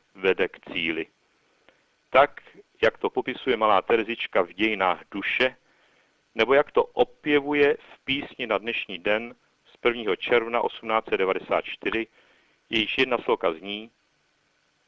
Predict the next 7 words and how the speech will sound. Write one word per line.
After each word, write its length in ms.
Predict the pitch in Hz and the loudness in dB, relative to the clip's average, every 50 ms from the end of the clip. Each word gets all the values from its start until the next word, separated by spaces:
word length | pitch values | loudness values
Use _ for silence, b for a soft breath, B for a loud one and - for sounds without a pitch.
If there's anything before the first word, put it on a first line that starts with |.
| _ _ _ | _ _ _
„Můj 200 | - 104 104 104 101 | -2 0 0 0 2
anděle 340 | - 110 120 117 120 110 101 - - - | 0 -2 0 2 2 2 2 2 -2 -2
strážný, 760 | - - 98 98 104 107 - - 117 117 113 117 120 120 - _ _ _ _ | 0 4 4 4 4 2 0 -4 -10 -12 -12 -12 -12 -14 -18 _ _ _ _
přikryj 520 | - - - - 110 - - 127 120 123 127 | -18 -12 -8 -8 -8 -6 -4 -4 -4 -4 -4
mě 160 | 127 123 123 | -4 -8 -8
křídly 480 | - - - - - 120 113 95 85 78 - - | -8 -10 -12 -10 -8 -10 -8 -8 -8 -10 -10 -12
svými. 420 | - 90 87 82 80 80 80 78 | -10 -8 -6 -6 -4 -4 -6 -8